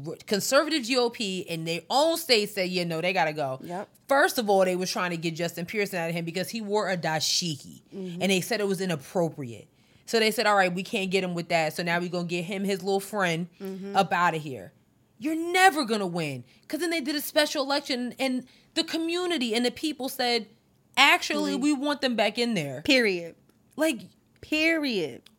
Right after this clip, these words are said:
Speaker 1: when will y'all learn that racism and bigotry and hatred will never,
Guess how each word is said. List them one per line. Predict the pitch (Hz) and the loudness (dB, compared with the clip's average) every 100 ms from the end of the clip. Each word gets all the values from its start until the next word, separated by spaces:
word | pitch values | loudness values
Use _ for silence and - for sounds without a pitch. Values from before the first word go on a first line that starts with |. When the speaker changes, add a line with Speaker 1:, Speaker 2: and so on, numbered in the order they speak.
| - | -16
Speaker 1:
when | - 220 381 381 | -6 0 2 2
will | 302 | 0
y'all | 233 208 185 | 2 2 0
learn | 180 233 247 | -2 -2 0
that | 180 151 | 0 -2
racism | 143 180 214 - 185 160 139 139 | -2 -2 -2 -4 -6 -4 -6 -8
and | 156 147 131 | -8 -8 -4
bigotry | 170 165 160 170 160 | -2 -2 -4 -4 -6
and | 139 120 | -6 -4
hatred | 165 156 156 139 | -4 -4 -6 -10
will | 147 | -10
never, | 160 185 208 214 185 196 190 | -8 -4 2 2 2 0 0